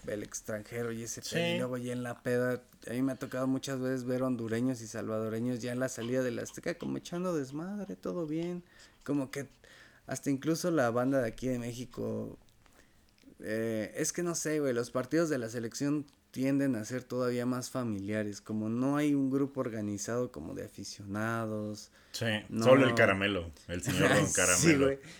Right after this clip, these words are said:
Speaker 1: es el único, va.
Speaker 2: Y es bien buen pedo, un saludo al
Speaker 1: Sí,
Speaker 2: señor Don
Speaker 1: güey, no,
Speaker 2: Caramelo.
Speaker 1: no se, eh,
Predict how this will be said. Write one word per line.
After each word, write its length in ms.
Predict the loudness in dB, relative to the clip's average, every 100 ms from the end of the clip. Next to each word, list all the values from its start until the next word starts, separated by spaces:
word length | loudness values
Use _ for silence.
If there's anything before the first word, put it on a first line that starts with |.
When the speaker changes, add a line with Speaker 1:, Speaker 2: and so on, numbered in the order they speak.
| -2
Speaker 1:
es 200 | 0 4
el 140 | 6
único, 420 | 6 6 4 0 2
va. 160 | 8
Speaker 2:
Y 20 | 8
es 120 | 8
bien 260 | 6 6
buen 220 | 6 2 2
pedo, 240 | 0 0
un 100 | -2
saludo 340 | 0 0 2 2
al 80 |
Speaker 1:
Sí, 120 | 0 0
Speaker 2:
señor 160 | 0
Don 140 | 0 -2
Speaker 1:
güey, 60 |
no, 40 | -2
Speaker 2:
Caramelo. 420 | -2 0 0 0
Speaker 1:
no 60 |
se, 220 | 0 -2
eh, 60 | -4